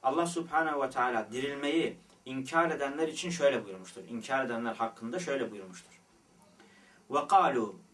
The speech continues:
diyorlar ki bu ayet, Câsiye suresi yirmi dördüncü ayet. Diyor ki: "Ve kâlu mâ hiye illâ hayâtuned dünya.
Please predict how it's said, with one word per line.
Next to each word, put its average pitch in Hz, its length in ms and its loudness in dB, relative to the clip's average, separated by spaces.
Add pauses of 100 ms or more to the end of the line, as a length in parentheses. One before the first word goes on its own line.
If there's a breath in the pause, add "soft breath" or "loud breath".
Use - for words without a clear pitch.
diyorlar 175 340 0
ki 123 100 -8
bu 117 100 -4
ayet, 117 300 -2 (380)
Câsiye 123 440 2
suresi 120 300 -6
yirmi 127 140 -4
dördüncü 104 260 -6
ayet. 90 120 -16 (580 loud breath)
Diyor 180 180 2
ki: 147 140 -2
"Ve 151 120 -2
kâlu 139 480 6
mâ 180 260 4
hiye 151 280 -2
illâ 143 500 2
hayâtuned 175 600 0
dünya. 117 280 -8